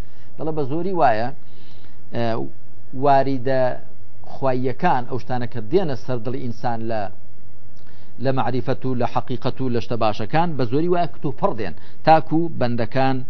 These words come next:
ئیدعای ئەوە نەکەن کە خۆیان ئامادەیان هەبوو، خۆیان بۆ ماندوو کردەوە، دەستیان هێناوە. ئە، تەبعاً ئەو شتانەی کە دەیڵێ حەقیقەت هەموو شتی تەجربەکرا و، ئە، جە-، ئە، جەڕبێندراون. فیعلەن زۆر جار، ئە، شتێک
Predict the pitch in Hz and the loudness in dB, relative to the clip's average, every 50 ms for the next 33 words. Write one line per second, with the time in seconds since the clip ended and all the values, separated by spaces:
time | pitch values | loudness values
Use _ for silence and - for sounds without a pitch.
0 | - - - - - - - - - 123 113 104 127 123 101 120 127 139 131 - | 0 0 0 0 0 0 0 0 0 0 0 2 2 2 4 4 2 2 2 2
1 | 131 135 180 226 226 165 - - 127 110 - - 107 101 - 156 160 139 120 113 | 2 2 2 2 0 0 0 0 -2 -2 -2 -2 -2 -2 0 0 0 0 0 -2
2 | - 117 117 110 110 107 101 110 110 110 113 110 101 87 110 101 98 110 110 104 | -2 -2 -2 -2 -2 -2 -2 -2 -2 -2 -2 -2 -2 -2 -2 -2 -2 -2 -2 -2
3 | - - - 175 156 127 117 113 110 113 104 107 107 104 104 110 101 - 113 110 | -2 -2 0 0 0 -2 -2 -2 -2 -2 -2 -2 -2 -2 -2 -2 -2 -2 -2 -2
4 | 123 113 110 113 117 117 - - 117 104 92 95 104 92 95 104 117 139 156 - | -2 -2 -2 -2 -2 -2 -2 -2 -2 -2 -2 -2 -2 -2 -2 -2 -2 -2 -2 -2
5 | - - - - - - - - - - 110 113 - - 147 147 139 131 127 123 | -2 -2 -2 -2 -2 -2 -2 -2 -2 -2 -2 -2 0 0 0 0 0 0 0 0
6 | 117 - - - - - - 147 123 - 135 127 135 135 123 - 123 110 120 117 | -2 -2 0 0 0 0 0 0 0 0 0 0 0 0 0 0 0 0 0 -2
7 | 113 120 135 135 123 110 - - - - - - - - 202 - 131 117 - 139 | 0 0 0 0 0 0 -2 -2 -2 0 0 0 0 -2 -2 -2 -2 -2 0 -2
8 | 127 117 120 127 131 - - - 139 120 - 120 104 98 107 104 98 101 92 - | -2 0 -2 -2 -2 -2 -2 -2 -2 -2 -2 -2 -2 -2 -2 -2 -2 -2 -2 -2
9 | 117 127 131 123 120 120 117 110 - - - - - - - - 104 101 98 98 | 0 0 0 0 0 0 0 0 0 0 0 0 0 0 0 0 -2 -2 -2 -2
10 | 95 92 87 87 87 113 - - - 113 101 98 92 92 92 - 113 113 104 104 | -2 -2 -2 -2 -2 -2 -2 -2 -2 -2 -2 -2 -2 -2 -2 -2 -2 -2 -2 -2
11 | 95 110 107 104 98 135 165 147 107 87 80 69 - - - - - - - - | -2 -2 0 0 2 4 6 6 4 4 0 0 -2 -2 -2 -2 -2 -2 0 0
12 | - 185 185 - 135 131 139 143 147 147 - - - - - 117 107 151 175 160 | 0 0 0 0 0 0 0 0 0 0 0 0 0 0 0 0 0 0 0 0
13 | - - 127 120 117 113 - - - - - - - - - 110 107 104 101 98 | 0 0 0 0 0 0 0 0 0 0 0 0 0 0 0 -2 -2 -2 -2 -2
14 | 98 - - - - 180 160 - | -2 -2 -2 -2 0 0 0 0